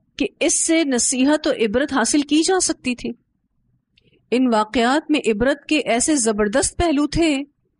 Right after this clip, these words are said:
कि कोई अगर नाफरमानी से बचना चाहे, तो बच सकता है।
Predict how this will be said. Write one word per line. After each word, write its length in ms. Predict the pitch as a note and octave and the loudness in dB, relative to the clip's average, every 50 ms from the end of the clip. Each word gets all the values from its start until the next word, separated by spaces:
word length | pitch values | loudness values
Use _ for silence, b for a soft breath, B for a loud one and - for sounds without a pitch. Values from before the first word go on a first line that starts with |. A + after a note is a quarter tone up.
| _ _ _ _ _ _ _ _ _ _ _ _ - | _ _ _ _ _ _ _ _ _ _ _ _ -4
कि 100 | - - | -4 -4
कोई 400 | - _ - - C4 C#4 D#4+ F4 | -4 _ -4 0 2 2 4 2
अगर 220 | F4+ D4+ E4 E4 | 2 2 0 -2
नाफरमानी 680 | C#4 C#4 C4+ C#4 - D#4+ C4 B3 B3 A#3+ A#3+ B3+ C#4 D#4 | 0 0 -2 0 0 -2 -2 0 0 0 0 0 0 0
से 140 | - F4 D4 | 0 0 0
बचना 420 | A3 A3 A3 - - C#4 C#4+ D4+ | 0 -2 -2 -2 -2 -2 0 0
चाहे, 340 | D4 - B3+ A#3 C4+ C#4+ D4 | 0 0 0 0 0 0 0
तो 140 | - F4 D4 | 0 -2 0
बच 200 | A#3 C#4 E4 - | 0 0 0 0
सकता 380 | - - F#4+ F4 _ - C#4+ | -2 -2 -2 -4 _ -4 -4
है। 180 | C#4+ C4+ B3 | -4 -4 -6